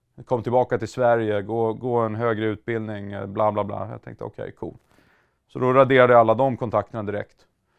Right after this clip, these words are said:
Eh, och då var jag tvungen att skapa nya. Så det,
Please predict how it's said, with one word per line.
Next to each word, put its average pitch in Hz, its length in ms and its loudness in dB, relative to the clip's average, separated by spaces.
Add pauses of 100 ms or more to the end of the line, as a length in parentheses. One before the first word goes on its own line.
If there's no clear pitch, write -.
(420)
Eh, 117 360 0
och 120 160 -6
då 120 80 0
var 143 60 0
jag 165 80 -2
tvungen 170 240 -6
att 143 60 -8
skapa 143 300 -6
nya. 135 340 -8 (180)
Så - 140 -16
det, 120 420 0